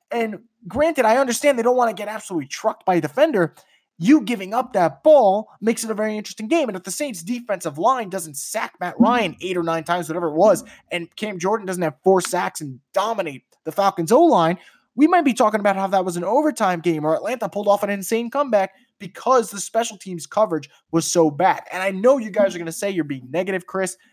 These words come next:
That's not right. No, I'm, I'm just being realistic because we have to start looking at the bigger picture here.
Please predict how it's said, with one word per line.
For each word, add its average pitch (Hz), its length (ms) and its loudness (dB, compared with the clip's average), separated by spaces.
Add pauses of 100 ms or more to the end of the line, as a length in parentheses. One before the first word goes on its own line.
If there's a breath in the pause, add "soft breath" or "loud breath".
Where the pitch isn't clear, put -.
(120)
That's 175 200 -2
not 170 140 0
right. 180 240 2
No, 285 220 6
I'm, 240 140 -2
I'm 240 100 -2
just 285 160 -6
being 285 120 -4
realistic 240 420 -6
because 196 260 -2 (340 soft breath)
we 226 120 4
have 233 220 4
to 262 80 -2
start 233 200 2
looking 233 220 2
at 220 60 -6
the 170 60 -2
bigger 175 260 4
picture 180 320 -6
here. 123 200 -10